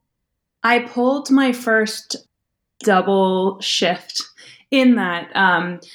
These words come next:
my, my company is pretty, pretty great about work-life balance. They value that very much. And I get told all the time, like, "It's okay if you really want to pick something up on the weekend, but please don't burn yourself out, and please only, like, develop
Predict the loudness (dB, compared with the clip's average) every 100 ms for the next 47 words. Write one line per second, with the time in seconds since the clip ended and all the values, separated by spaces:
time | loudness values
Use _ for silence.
0 | -12 -2 0 0 0 -4 -2 0 2 2
1 | 2 -2 -4 -2 0 0 0 -2 -2 0
2 | 2 2 0 0 -2 -2 -6 -6 -8 -8
3 | -6 -2 -2 -2 -4 -4 -4 -2 -2 -2
4 | -4 -4 -4 -2 -2 -4 -6 -6 -4 -4
5 | -4 -2 -4 -2 -2 -2 -4 -2 0 0
6 | -2 -8 -10 -4 -2 -2 -6 _ -8 -4
7 | -6 -4 -2 2 2 0 0 0 -2 -10
8 | _ -12 -8 -6 0 2 2 2 -2 -6
9 | -6 -2 -2 -2 -2 -4 -4 -2 -2 -2
10 | -4 -2 -4 -2 -2 -2 -4 -4 -4 -2
11 | -2 0 -2 -6 -10 -6 -4 -2 -2 -2
12 | -2 -4 -4 0 2 2